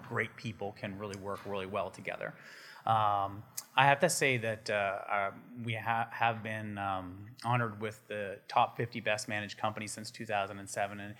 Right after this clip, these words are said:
and each year that's a challenge to, to make sure that we're, uh, we're still in the running, and, and, and, and, and that's always a great,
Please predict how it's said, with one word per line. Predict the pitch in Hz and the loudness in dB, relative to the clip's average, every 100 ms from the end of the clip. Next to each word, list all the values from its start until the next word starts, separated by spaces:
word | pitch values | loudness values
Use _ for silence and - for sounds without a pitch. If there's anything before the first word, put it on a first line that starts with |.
| - | -8
and | 127 143 | 0 2
each | 156 135 | 2 0
year | 139 | 0
that's | 120 120 | 0 0
a | 120 | -2
challenge | 120 107 107 110 - | 0 2 2 -2 -6
to, | 117 | -8
to | - - 113 117 | -10 -12 -10 -6
make | 104 107 | -4 -4
sure | 113 104 | -4 -4
that | 101 | -4
we're, | 98 95 - - - - - | -4 -4 -6 -16 -20 -12 0
uh, | 98 101 98 | 2 2 0
we're | 117 | -4
still | - 107 104 | -2 -2 -4
in | 104 | -6
the | 98 | -4
running, | 101 98 98 | -4 -4 -6
and, | 98 92 | -8 -6
and, | 104 104 | -6 -4
and, | 104 104 104 101 | -4 -4 -6 -8
and, | 107 107 - | -8 -8 -6
and | 113 | 4
that's | 131 127 | 4 4
always | 127 107 107 | 2 0 -4
a | |
great, | 101 101 | -4 -6